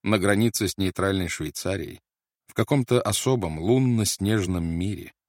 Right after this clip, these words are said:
вдали от бомбежек, разрухи и голода, заставляла и обер-лейтенанта, командовавшего зоной, и всех остальных местных начальников угождать каждому,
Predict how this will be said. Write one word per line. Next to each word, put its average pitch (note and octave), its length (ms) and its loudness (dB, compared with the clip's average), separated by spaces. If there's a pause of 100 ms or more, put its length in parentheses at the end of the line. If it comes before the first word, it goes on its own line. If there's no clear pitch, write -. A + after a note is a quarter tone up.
(140)
вдали G#2+ 340 4
от A2+ 140 4
бомбежек, F2 640 -2
разрухи F#2 540 -2
и D2 180 -10
голода, E2+ 560 -4 (560)
заставляла C#3+ 680 2
и B2+ 140 2
обер-лейтенанта, A2 920 2
командовавшего G2+ 840 0
зоной, E2+ 420 -4 (320)
и D#3 120 4
всех C#3+ 280 2
остальных A2 560 0
местных G2 420 -2
начальников F2 760 -4
угождать A2+ 640 0
каждому, E2+ 640 -8